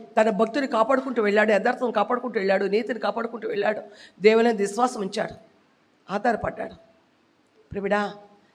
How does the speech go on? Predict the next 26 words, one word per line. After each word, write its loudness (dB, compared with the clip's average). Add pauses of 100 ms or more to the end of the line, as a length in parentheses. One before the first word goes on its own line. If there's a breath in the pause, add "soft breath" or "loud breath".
(100)
విశ్వాసము 4
కోల్పోవడానికి 6
గల 6
కారణం 0
ఏమిటో 0
తెలుసా? -2 (360 loud breath)
భక్తుల్లో 6
తగ్గిపోవడానికి 2
గల 8
కారణం 4
ఏంటో 2
తెలుసా? 0 (300 loud breath)
వారిలో 6
పెద్ద 2
పెద్ద 4
తప్పులు 0
ఉండవు, 6
పాపాలు 4
ఉండవు. -2 (320)
ఒకటే 0
ఒకటి 2
కారణము, 0 (160)
వారికి 4
వస్తున్న 0
సమస్యలు -2
బట్టి, -12